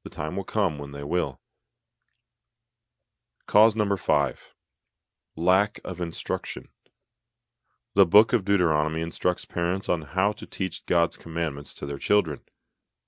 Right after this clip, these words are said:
"You shall teach them diligently to your children, and you shall talk of them when you sit in your house, when you walk by the way, when you lie down, and when you rise up.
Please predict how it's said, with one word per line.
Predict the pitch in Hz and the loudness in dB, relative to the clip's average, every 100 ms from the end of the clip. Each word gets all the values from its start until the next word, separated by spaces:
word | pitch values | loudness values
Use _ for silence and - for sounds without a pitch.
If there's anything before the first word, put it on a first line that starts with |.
| _ _ _ _ 110 | _ _ _ _ 0
"You | |
shall | 107 117 | 6 6
teach | 107 113 110 | 6 2 -2
them | - 101 | -2 0
diligently | 85 110 110 82 69 73 | 4 6 6 4 -6 -8
to | - | -4
your | 85 80 | -2 0
children, | 107 104 78 64 _ _ - | 2 2 0 -10 _ _ 0
and | 92 92 | 2 4
you | 101 | 2
shall | - 98 | 4 4
talk | - - 107 - | 4 6 6 6
of | 101 | -2
them | 104 107 101 | -2 -2 -4
when | 85 | -4
you | 80 | -6
sit | - 98 | -2 -2
in | 92 | 0
your | 78 | -6
house, | 71 85 92 - - - _ _ | 2 4 4 0 -8 -12 _ _
when | 101 | 2
you | 92 | 4
walk | 85 90 - | 6 6 6
by | 98 87 | 4 4
the | 80 | 4
way, | 80 85 101 - _ - | 2 2 0 -8 _ -4
when | 92 | -2
you | 90 | 0
lie | 85 98 92 | 0 0 -2
down, | 78 87 95 110 110 _ _ - | 0 2 2 -2 -8 _ _ -2
and | 95 | 2
when | 95 | 2
you | 107 | 2
rise | 98 104 101 92 | 2 2 2 0
up. | 107 - _ | -2 -4 _